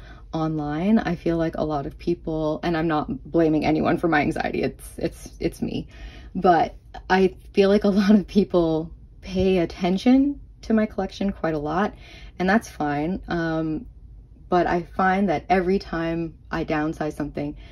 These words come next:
or I want to downsize, in the back of my mind, I'm like, "How are people gonna react?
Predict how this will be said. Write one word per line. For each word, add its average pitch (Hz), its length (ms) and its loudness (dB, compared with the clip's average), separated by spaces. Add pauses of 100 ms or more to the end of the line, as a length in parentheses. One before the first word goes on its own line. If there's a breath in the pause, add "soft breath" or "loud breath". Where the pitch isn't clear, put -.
(160 loud breath)
or 165 120 4
I 165 40 2
want 160 260 -2
to - 80 -8
downsize, - 580 -4 (380 loud breath)
in 190 120 2
the 175 60 2
back 170 220 -2
of 170 120 -6
my 175 80 -2
mind, 165 260 -4
I'm 156 80 -8
like, 160 140 -8
"How 185 180 -4
are 202 80 2
people 180 360 -4
gonna 165 240 -4
react? - 580 -14